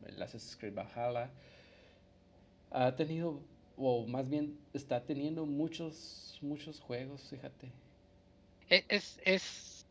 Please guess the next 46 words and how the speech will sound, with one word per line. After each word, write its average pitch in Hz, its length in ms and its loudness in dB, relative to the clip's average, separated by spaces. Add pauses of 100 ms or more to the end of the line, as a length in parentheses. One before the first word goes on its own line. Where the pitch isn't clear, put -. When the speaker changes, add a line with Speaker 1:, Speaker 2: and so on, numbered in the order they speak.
Speaker 2:
¿cómo 262 200 6
te - 120 4
digo? 233 380 8 (180)
El 208 160 12
Switch 196 220 4
siento 254 280 4
que 214 80 4
está 180 100 2
haciendo 240 160 4
la 262 100 10
consola 214 360 6
como 185 180 0
para 147 200 6
darle 143 160 8
el 220 40 4
segundo 170 340 4
aire 180 180 10
a - 20 6
algunos 190 300 2
juegos, 143 440 8
güey. 135 140 -6 (760)
Speaker 1:
Sí. 117 260 -10 (380)
Speaker 2:
O - 20 -20
sea, 165 140 6
porque 165 240 6
esta 165 160 4
es - 80 2
una 269 140 10
colección 170 500 8
de 240 80 6
juegos 233 300 4
del 147 180 2
Game 185 220 10
Boy, 175 260 8
creo, 185 320 8
¿no? 180 220 4 (760)
Speaker 1:
Sí. 120 280 -4 (1600)
Speaker 2:
O - 40 -20
sea, 165 100 6
es 156 120 4
como 220 180 8
te - 120 10
digo, 240 160 12
o 233 60 12
sea, 156 240 12
es, - 220 0